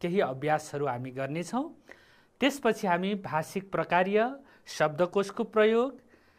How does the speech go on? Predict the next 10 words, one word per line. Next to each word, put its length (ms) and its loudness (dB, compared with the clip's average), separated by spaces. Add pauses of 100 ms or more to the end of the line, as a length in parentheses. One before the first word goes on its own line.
(260)
अ, 240 -2
त्यसपछि, 840 -2 (320)
अ, 120 -6
सुनाइपाठ 920 4 (380)
र 40 -2
अन्तिममा 880 0 (420)
सिर्जना 840 0
र 120 -2
परियोजना 600 -2
कार्य 460 -6